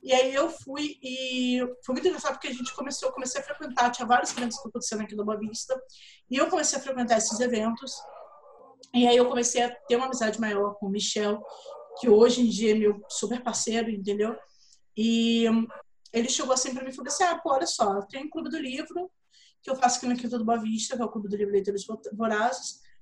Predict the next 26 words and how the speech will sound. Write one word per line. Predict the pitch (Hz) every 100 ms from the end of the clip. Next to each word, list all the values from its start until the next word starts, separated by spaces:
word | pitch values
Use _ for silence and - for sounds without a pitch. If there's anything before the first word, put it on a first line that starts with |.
| - -
pô, | 349
participa | 320 320 - 359 370
aí, | 381 359 359
vem, | 311 302
vem, | 269 302 233
vem | 269 320
comigo | - 277 254 311 233
aí | 214 262 285
e | -
tal", | 240 240 247
me |
chamou | 240 240 233
pra | 247
ajudar | 233 233
a | 233
organizar. | 226 240 262 220 185 - - - - - - -
E | 254
observação, | 254 - 320 320 320 233 175 -
eu | 208 202
tava | 233 226 233 233 226 220 -
fazendo | 233 226 220 220 -
nesse | 208 208 - -
fã-clube, | 208 196 233 233 202
né, | 190
que | 190
tinha, | 185 - 220 202